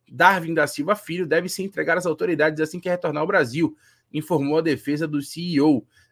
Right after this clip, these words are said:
Ele e Deolane são dois dos suspeitos de envolvimento com uma organização criminosa voltada às práticas de lavagem de dinheiro e de jogos ilegais. A justiça expediu um mandado de prisão preventiva e de busca e apreensão contra o empresário na residência dele em Recife.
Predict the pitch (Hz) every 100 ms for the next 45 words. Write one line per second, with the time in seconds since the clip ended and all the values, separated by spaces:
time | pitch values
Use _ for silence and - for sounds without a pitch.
0 | _ 160 202 226 - 175 160 185 151 160
1 | 185 185 156 156 180 175 180 - 151 160
2 | 165 170 180 214 165 180 - _ _ _
3 | _ 170 185 - - 247 269 226 208 180
4 | - 180 190 190 147 156 165 180 147 139
5 | 160 139 - 135 156 - 151 151 135 151
6 | 156 160 131 143 151 131 139 147 147 180
7 | 123 131 156 123 - - - _ - _
8 | _ 135 156 175 - 214 - 123 - _
9 | _ 156 - 160 147 220 202 151 160 202
10 | 156 131 160 180 143 147 170 202 175 185
11 | 190 196 151 196 208 196 190 156 - 170
12 | - 180 190 196 175 123 139 147 117 131
13 | 135 147 143 - 147 156 233 - 202 -